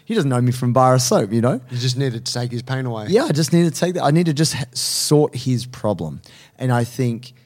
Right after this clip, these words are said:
Speaker 1: if you're trying to help someone, regardless of all the info you have, if they come to you and they go, "Man, I got this problem,"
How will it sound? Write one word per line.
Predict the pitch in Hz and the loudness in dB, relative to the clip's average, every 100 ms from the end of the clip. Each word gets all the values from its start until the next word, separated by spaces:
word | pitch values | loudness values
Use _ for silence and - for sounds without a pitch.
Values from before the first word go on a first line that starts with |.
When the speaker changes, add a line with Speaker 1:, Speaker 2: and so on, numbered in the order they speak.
| _ _ - | _ _ -8
Speaker 1:
if | 127 143 | -6 0
you're | 151 170 175 - | 2 2 0 -4
trying | - - 135 127 127 | -6 -2 2 2 0
to | 123 110 | -2 -4
help | 90 123 127 | 0 -2 -2
someone, | - 101 90 87 123 208 - _ _ 113 | -4 -4 -6 -8 -8 -10 -12 _ _ -8
regardless | 123 131 139 170 151 127 | -6 0 2 2 2 -2
of | 117 | 0
all | 135 | 0
the | 151 135 | 2 2
info | 127 123 113 | 0 0 2
you | 110 104 | 2 0
have, | 92 80 85 - - _ | -2 -4 -6 -10 -18 _
if | - 123 | -8 -2
they | 135 | 0
come | 127 123 | 2 0
to | 113 | 2
you | 101 | 0
and | 101 | -2
they | |
go, | 92 - | -8 -10
"Man, | 107 107 98 | -8 -8 -8
I | |
got | 92 87 | -10 -10
this | 85 | -10
problem," | - 80 65 | -8 -8 -10